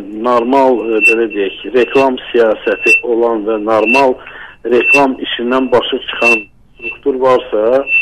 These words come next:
o reklamını alır. E, düzdür, indi Qənimət bəy, e, etiraz eləyə bilər və eti-, və haqlı da etiraz olacaq. Onlarda biraz siyasi məqamlar var və o məqamlara görə onlar o reklamı almayacaqlar.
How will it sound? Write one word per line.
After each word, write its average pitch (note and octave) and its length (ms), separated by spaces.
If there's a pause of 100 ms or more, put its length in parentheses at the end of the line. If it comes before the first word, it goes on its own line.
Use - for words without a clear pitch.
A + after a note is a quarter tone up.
(440)
o D#3 220
reklamını C3 560
alır. G2 420
E, C#3+ 160 (300)
düzdür, D3+ 500 (220)
indi A#2+ 340 (400)
Qənimət B2+ 500
bəy, A#2 240
e, G2+ 520 (680)
etiraz B2+ 480
eləyə B2 320
bilər D3 320
və C3 140 (140)
eti-, A#2+ 420
və C3 160
haqlı C3 440
da G#2 200
etiraz G2+ 380
olacaq. G2+ 520
Onlarda B2+ 500
biraz A#2+ 280
siyasi A#2 420
məqamlar G#2 640
var A#2 160
və A2+ 160
o A2 100
məqamlara G#2+ 720
görə G#2 160
onlar G2+ 380
o - 20 (480)
reklamı A2+ 500
almayacaqlar. E2+ 920